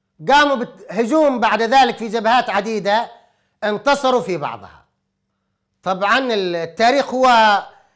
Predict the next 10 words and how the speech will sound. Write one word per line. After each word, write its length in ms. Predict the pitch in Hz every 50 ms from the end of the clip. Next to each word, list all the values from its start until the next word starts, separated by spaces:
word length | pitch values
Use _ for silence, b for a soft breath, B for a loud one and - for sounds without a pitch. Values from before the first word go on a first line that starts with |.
| _ _ -
يعني 760 | 165 180 220 240 214 196 220 220 208 208 202 190 185 180 175
سلسلة 680 | 175 - 240 240 233 - - 311 311 294 - - 262
أحداث 600 | 226 - - 202 214 330 339 320 277 247 247 190 - - - _ _ _ _ _ _ _ _ _ _ _ _ _ _ _ _ _ _ -
مرتبطة 640 | 196 240 254 247 - 330 330 302 302 294 285 269 262
ببعضها 480 | 214 240 226 262 254 269 254 269 277
البعض. 420 | 302 311 339 349 311 226 185 165 131 - - _ _ _ _ _ _ _ _ _ _ _ _ _ _ _ _ _ _ _ _ _ _ _ _ _ _ _ _ _ _ _ _ _ _ _
هذه 320 | - - 320 330 311 285 294
المرحلة 760 | 269 269 294 294 269 - - 226 226 220 214 226 240 233 - - _ _ _ _ _ _ _ _ _ _ _ _ _ _ _ _ - 196
الغواصات 760 | 202 208 196 240 247 247 254 262 254 262 330 330 311 302 -
الألمانية 1120 | 277 262 247 254 262 262 254 262 262 269 294 302 294 285 285 302 339 349 320 233 180 -